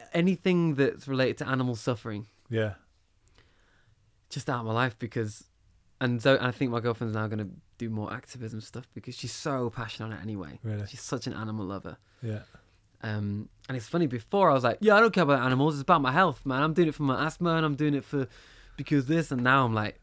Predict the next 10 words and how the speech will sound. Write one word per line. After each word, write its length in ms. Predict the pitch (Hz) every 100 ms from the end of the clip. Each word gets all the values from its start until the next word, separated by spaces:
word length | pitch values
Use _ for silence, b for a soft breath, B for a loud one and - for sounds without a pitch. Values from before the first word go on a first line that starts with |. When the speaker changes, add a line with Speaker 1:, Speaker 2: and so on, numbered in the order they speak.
| -
Speaker 1:
"I'm 160 | 127 120
doing 200 | 113 107
it 120 | - _ - -
for 360 | - - -
the 100 | -
cows 360 | - 104 92 110
and 80 | 87
shit." 180 | - 123
Speaker 2:
Psychedelics 600 | - 120 123 120 - -
and 280 | 117 117